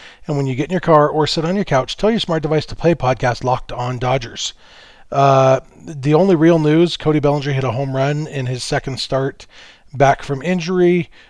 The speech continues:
Uh, he also had another hit and had a deep-ish fly ball, so he looked pretty good. Uh, other than that, it was just your average spring training tie.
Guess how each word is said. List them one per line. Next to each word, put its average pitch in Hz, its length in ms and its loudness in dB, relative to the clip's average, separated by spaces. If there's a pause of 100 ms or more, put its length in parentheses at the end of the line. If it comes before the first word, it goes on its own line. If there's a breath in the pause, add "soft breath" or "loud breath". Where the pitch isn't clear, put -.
(120)
Uh, 131 200 0
he 131 160 0
also 135 260 0
had 127 80 -2
another 127 280 -4
hit 135 300 0
and 131 220 -6
had 123 160 -2
a 120 60 -4
deep-ish 135 580 -6
fly 131 220 -2
ball, 131 240 0
so - 160 -6
he 123 160 -2
looked - 240 -4
pretty 139 180 -4
good. 160 380 4 (440 loud breath)
Uh, 156 40 0
other 147 360 4
than 147 120 -2
that, 160 240 4
it 165 40 -4
was 135 120 -2
just 135 280 -6
your 139 160 -4
average 139 400 -2
spring 151 300 -4
training 160 320 0
tie. 170 400 0